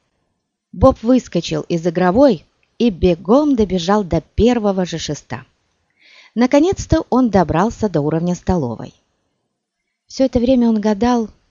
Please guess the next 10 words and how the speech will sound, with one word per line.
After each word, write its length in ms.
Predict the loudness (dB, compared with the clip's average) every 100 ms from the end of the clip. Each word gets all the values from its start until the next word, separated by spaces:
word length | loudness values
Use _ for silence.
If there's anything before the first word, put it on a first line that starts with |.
| _ _ _ _ _ _
что 240 | -8 0 0 0
именно 540 | -2 0 0 -2 -8 -2
побудило 600 | -2 0 -2 -2 -2 -2
его 320 | -6 -10 -16 _ _ -2
предпринять 720 | 0 0 0 2 2 0 -2
путешествие 760 | -4 -4 -2 -2 -2 -2 -4
в 60 | -2
вентиляционную 840 | -4 -4 -4 -6 -4 -2 0 -2
систему 480 | -4 -8 -4 -2 -2
станции. 720 | -4 -6 -6 -8 -20 -20